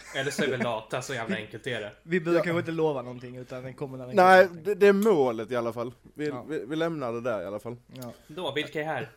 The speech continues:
Speaker 3: Eh, med mig har jag som vanligt exil, eh, Blekingebon Roger.
Speaker 2: Mm, mm, mm. Hej, dricker kaffe, ja. Hej.
Speaker 3: <laughs> Du, du si-, både sitter i köket och dricker kaffe.
Speaker 2: Ja, precis. Så,
Speaker 3: Det är
Speaker 2: hej,
Speaker 3: perfekt.
Speaker 2: hej, hej.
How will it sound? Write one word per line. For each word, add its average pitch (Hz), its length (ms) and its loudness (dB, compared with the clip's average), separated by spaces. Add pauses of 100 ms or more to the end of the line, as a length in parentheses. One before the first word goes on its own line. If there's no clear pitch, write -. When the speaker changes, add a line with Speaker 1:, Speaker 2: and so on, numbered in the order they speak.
(360)
Speaker 3:
Eh, 156 40 4
med 196 240 4
mig 190 200 2
har 180 120 -4
jag 175 80 -2
som 170 120 -6
vanligt 165 200 -4
exil, 151 480 -4
eh, 139 80 0
Blekingebon 127 560 -2
Roger. 123 340 -2 (140)
Speaker 2:
Mm, 196 120 -12 (200)
mm, 233 200 -6
mm. 233 160 -6 (220)
Hej, 185 440 -6
dricker 208 240 -2
kaffe, 190 320 -8
ja. 139 140 -8 (280)
Hej. 175 160 0 (800)
Speaker 3:
<laughs> 196 100 -4 (460)
Du, 180 120 0 (120)
du 156 120 -6
si-, 185 200 0
både 165 180 -2
sitter - 380 -6
i 165 40 -2
köket 147 380 -2
och 131 60 -12
dricker 127 260 -6
kaffe. 120 260 -6
Speaker 2:
Ja, 135 200 -4
precis. - 280 -20
Så, 175 200 -8
Speaker 3:
Det - 160 -6
är 139 40 0
Speaker 2:
hej, 185 160 -2
Speaker 3:
perfekt. 120 200 -12 (100)
Speaker 2:
hej, 143 200 -12 (320)
hej. - 140 -20